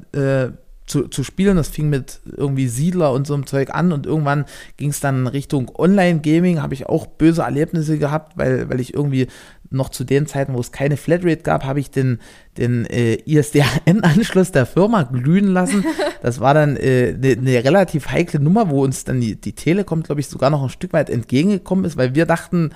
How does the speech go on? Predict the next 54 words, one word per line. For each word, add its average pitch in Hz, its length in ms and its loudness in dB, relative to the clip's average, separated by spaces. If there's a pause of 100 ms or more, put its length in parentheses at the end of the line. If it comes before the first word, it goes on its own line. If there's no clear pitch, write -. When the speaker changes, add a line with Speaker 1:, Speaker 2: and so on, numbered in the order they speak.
(100)
Speaker 1:
oder - 180 -2
ich - 280 -4
dachte, 175 440 0 (320)
diese 127 200 -2
Flatrate 180 500 0
ist - 140 -6
schon 165 180 -2
aktiviert, 156 460 -4
die 117 160 -2
war 120 80 2
aber 208 180 4
noch 156 160 -2
nicht 170 220 -4
aktiviert 165 440 -2
und - 120 -8
Ende 151 240 -4
vom 143 160 -4
Lied 143 160 -4
war, 151 100 0
das 123 140 -4
war 131 80 -4
eine, 131 200 -2 (320)
äh, 110 100 -4
relativ 160 560 0
umfangreiche, 147 720 4 (180)
Speaker 2:
<laughs> 254 160 -8
Speaker 1:
äh, 123 300 2
Telefonrechnung 185 1120 0
oder 127 180 -4
I-S-D-N-Rechnung, 175 760 -2
Speaker 2:
Kann 240 100 -6
Speaker 1:
die - 20 -2
Speaker 2:
man 233 60 -2
Speaker 1:
wir 160 40 -2
da 160 80 -2
Speaker 2:
sich 151 80 0
heute 202 120 -2
Speaker 1:
hatten. 214 140 -2
Speaker 2:
gar 214 120 -8
nicht 220 140 -10
mehr 202 120 -10
vorstellen. 170 400 4
Speaker 1:
Nee, - 80 -8
also 143 180 2
heute 180 200 2
ist 185 140 -4
das 156 100 -4
ja 156 140 0
alles - 280 0
Flatrate, 180 460 0
heute - 100 -4
ist 135 120 -6
ja 139 80 -4
Flatrate 151 420 -4